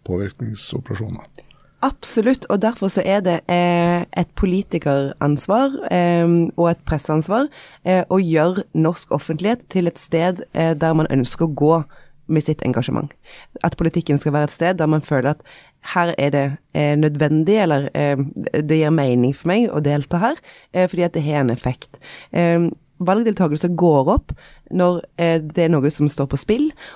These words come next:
Speaker 2: og når forskjellene i partiene er klar. Eh, og derfor så synes jeg, eh, jeg studerte under Frank Aarebrot, jeg er veldig glad i han, men han, eh, serverte dessverre norske politikere en sovepute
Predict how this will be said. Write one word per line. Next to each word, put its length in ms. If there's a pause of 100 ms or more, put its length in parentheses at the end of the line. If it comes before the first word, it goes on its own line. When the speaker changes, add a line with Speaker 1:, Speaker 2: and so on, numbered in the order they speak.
Speaker 2:
og 80
når 140
forskjellene 500
i 40
partiene 680
er 100
klar. 420 (500)
Eh, 240
og 80
derfor 240
så 100
synes 200
jeg, 240
eh, 280 (140)
jeg 140
studerte 260
under 160
Frank 240
Aarebrot, 480
jeg 140
er 60
veldig 240
glad 200
i 60
han, 180 (260)
men 180
han, 280 (160)
eh, 420 (320)
serverte 760 (200)
dessverre 640 (160)
norske 340
politikere 480
en 120
sovepute 720